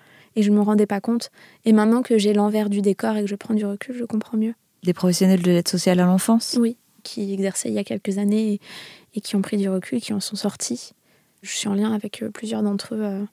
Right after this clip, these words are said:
Speaker 1: certains qui avaient déjà pris conscience avant et qui œuvrent, euh, maintenant dans le sens inverse, et d'autres qui ont pris conscience, euh,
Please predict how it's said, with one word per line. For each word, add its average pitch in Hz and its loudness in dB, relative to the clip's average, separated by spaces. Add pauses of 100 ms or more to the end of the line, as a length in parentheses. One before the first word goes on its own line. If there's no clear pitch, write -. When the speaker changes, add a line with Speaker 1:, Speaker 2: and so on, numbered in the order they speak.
(160)
Speaker 1:
certains 254 4
qui 247 0
avaient 202 6
déjà 208 4
pris - -6
conscience 202 -2
avant 196 0
et 214 -2
qui - -4
œuvrent, 220 4
euh, 196 4
maintenant 208 2 (180)
dans 208 -2
le 196 -2
sens 202 -2
inverse, 208 -2 (360)
et 220 4
d'autres 233 2
qui - -2
ont 240 4
pris 220 -2
conscience, 233 -4
euh, 196 -4